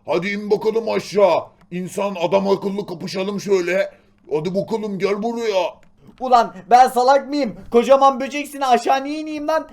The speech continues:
Speaker 2: Bekle sen bekle. Kılıç darbelerimle seni indireceğim. Hop. Hadi uçarak saldırıyoruz ama işte bu zehirledik.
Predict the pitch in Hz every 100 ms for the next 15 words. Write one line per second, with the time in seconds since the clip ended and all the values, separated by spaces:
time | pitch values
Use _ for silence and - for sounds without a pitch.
0 | _ 285 247 254 254 254 233 247 247 247
1 | 190 _ 240 262 - 262 247 247 254 247
2 | 254 254 247 233 214 247 - - - 277
3 | 294 - - - _ _ _ _ _ -
4 | 302 285 269 - _ - 285 285 285 269
5 | 262 262 247 262 262 247 277 277 262 -
6 | _ _ _ - - 277 262 - 285 262
7 | 196 247 247 226 233